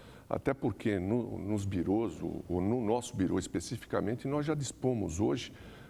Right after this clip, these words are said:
de informações de comportamento da pequena empresa, né? Então, quanto paga, se paga bem, como paga, qual é a maior fatura que ele pagou,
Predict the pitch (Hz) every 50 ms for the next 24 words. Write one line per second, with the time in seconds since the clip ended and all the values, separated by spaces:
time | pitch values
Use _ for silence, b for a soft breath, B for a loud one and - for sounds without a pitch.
0 | B B - 127 131 127 - 143 131 127 120 101 95 - - - 131 143 131 123
1 | - 151 - - - 208 202 - - 196 180 175 - 151 117 101 117 135 135 -
2 | - - - - - - - - - 110 98 - - - - - 110 101 95 76
3 | - - 82 82 78 76 - - - - B B B B B B B B 110 107
4 | 113 B B B B B - 131 123 120 - - - - - - 143 139 - 110
5 | - - - 104 104 107 95 101 98 - 120 107 - 110 117 113 104 87 82 85
6 | 95 95 101 98 - - - - - - - 123 131 139 131 117 - - - -
7 | 95 101 - - 143 151 175 180 175 165 151 139 139 151 170 185 170 - - -
8 | - 135 113 - - 143 127 117 107 - 117 110 107 - 107 95 76 98 107 127
9 | 135